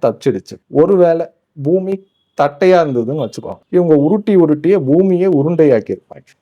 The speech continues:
அந்த லெவலுக்கு இன்றைய காலகட்டத்துல உருட்டுக்கள் அதிகமா இருக்கு ஜோசியத்துல. So இதை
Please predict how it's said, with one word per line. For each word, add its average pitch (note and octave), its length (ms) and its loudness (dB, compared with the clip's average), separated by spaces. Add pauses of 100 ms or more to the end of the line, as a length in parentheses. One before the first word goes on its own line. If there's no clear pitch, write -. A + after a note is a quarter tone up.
(100)
அந்த D#3+ 360 0
லெவலுக்கு D3+ 380 0
இன்றைய C3 360 -2
காலகட்டத்துல B2 720 -4
உருட்டுக்கள் F3 540 -2
அதிகமா A2 400 -4
இருக்கு G2+ 320 -10
ஜோசியத்துல. A2 340 -8
So - 180 -4
இதை A#2+ 140 0